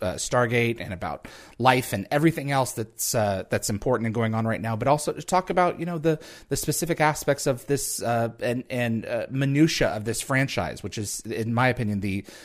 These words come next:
or my intent of the show. And if you wanna get, uh, notified about future episodes, click the subscribe icon. If you plan to watch live, I recommend giving the bell icon a click so you'll be the first to know of any schedule changes, which will happen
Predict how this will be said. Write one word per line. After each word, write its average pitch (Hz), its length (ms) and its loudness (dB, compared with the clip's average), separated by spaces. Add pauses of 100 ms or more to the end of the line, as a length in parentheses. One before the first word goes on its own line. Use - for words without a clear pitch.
(160)
or 113 160 2
my 135 160 4
intent 117 540 6
of 95 160 -6
the 101 60 -4
show. - 400 -4 (500)
And 131 140 2
if 131 140 -2
you 131 60 2
wanna 147 180 4
get, 147 260 0 (180)
uh, 135 100 4
notified 139 440 6
about 117 220 2
future - 340 0
episodes, 147 480 2
click - 240 0
the 120 80 -6
subscribe 101 560 0
icon. 160 420 0 (320)
If - 160 0
you 160 60 6
plan 175 280 6
to 160 60 2
watch 156 300 8
live, 160 220 10
I 147 60 10
recommend 139 420 6
giving 139 180 4
the 113 100 2
bell 127 280 6
icon 123 280 4
a 113 60 -2
click - 380 0
so - 180 -2
you'll 98 180 2
be 104 100 0
the 90 80 -4
first 101 320 -4
to 104 60 -6
know 123 220 -2
of 87 100 -6
any 95 140 -2
schedule 98 420 -4
changes, 117 440 -4
which 107 180 -4
will 107 120 0
happen 104 380 -2